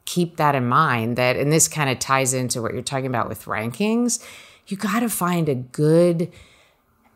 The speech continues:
academic and personal fit where your child's gonna thrive. And rankings are fine, but that has nothing to do with being a good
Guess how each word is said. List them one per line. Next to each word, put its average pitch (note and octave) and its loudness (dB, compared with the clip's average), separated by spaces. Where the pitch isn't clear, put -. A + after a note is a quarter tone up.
academic F3 0
and A#2+ -6
personal F#3 2
fit F#3+ 2
where D3+ 4
your C#3+ 2
child's D3+ -2
gonna C#3 0
thrive. C#3+ 0
And C#3 0
rankings B3+ 0
are A#2 0
fine, D3 2
but F3 0
that G3+ 0
has E4+ 2
nothing D3+ -2
to - -6
do D#3 4
with A2+ 0
being A#2+ -2
a A2+ -8
good C3 0